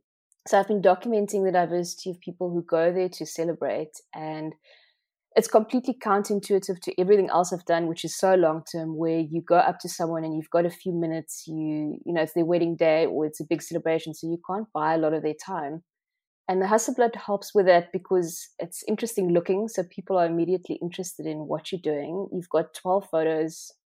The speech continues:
per roll film, um, and it kind of breaks the ice, so it's been working really well. So I think I do, I shift to whatever medium serves the work.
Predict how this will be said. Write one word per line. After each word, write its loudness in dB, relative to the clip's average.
per -4
roll -4
film, -10
um, -12
and 6
it 4
kind 4
of 0
breaks 10
the 2
ice, 2
so 6
it's 2
been -4
working -2
really 0
well. 2
So -2
I -2
think -4
I 0
do, -2
I -12
shift 0
to -4
whatever 2
medium -2
serves -4
the -8
work. -4